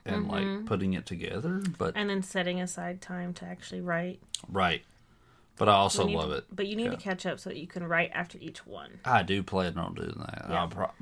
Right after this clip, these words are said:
Speaker 1: probably do that tomorrow. Yeah.
Speaker 2: Cool.
Speaker 1: But, um, but in terms of, like,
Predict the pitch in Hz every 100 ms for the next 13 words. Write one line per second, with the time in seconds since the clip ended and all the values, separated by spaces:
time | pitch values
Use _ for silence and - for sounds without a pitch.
0 | - 180 202 170 110 90 - - 87 69
1 | - - 110 - - 190 156 - - -
2 | - - - - - - - - - -
3 | - _ - - 107 104 98 120 123 151
4 | 202 180 139 110 110 92